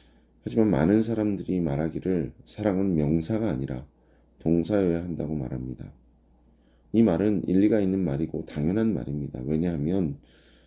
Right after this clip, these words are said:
사랑이 그냥 사랑으로 머물러 있다면 곤란하고, 누가 누군가를 사랑한다고 말했을 때는 그 사랑이 반드시 행동으로 옮겨져야 의미가 있기 때문입니다.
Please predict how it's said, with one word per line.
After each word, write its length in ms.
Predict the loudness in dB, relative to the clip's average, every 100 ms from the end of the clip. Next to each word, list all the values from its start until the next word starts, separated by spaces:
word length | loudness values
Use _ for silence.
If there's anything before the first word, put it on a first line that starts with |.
| _
사랑이 640 | -6 2 4 4 4 0
그냥 260 | 0 0 0
사랑으로 460 | 0 2 4 2
머물러 400 | 2 2 0 0
있다면 600 | -2 -2 -4 -2 -2 -4 -6
곤란하고, 880 | -2 -2 -2 -2 -4 -2 -4 -8 -14 _ _ -20 -20 _
누가 200 | 2 2
누군가를 500 | 4 2 2 2 0
사랑한다고 600 | -2 0 0 2 0 0
말했을 480 | 0 0 -2 -6 -6
때는 420 | -2 0 0 -2 -8 _ _ _
그 140 | 2 2
사랑이 400 | 2 0 0 0
반드시 480 | -2 -2 -4 -8
행동으로 540 | -4 -2 0 0 0 0
옮겨져야 840 | 0 0 0 0 0 -2 -4 -6 -8
의미가 460 | -2 2 2 0 -6
있기 240 | -8 -14 -8
때문입니다. 600 | -4 -4 -4 -8 -12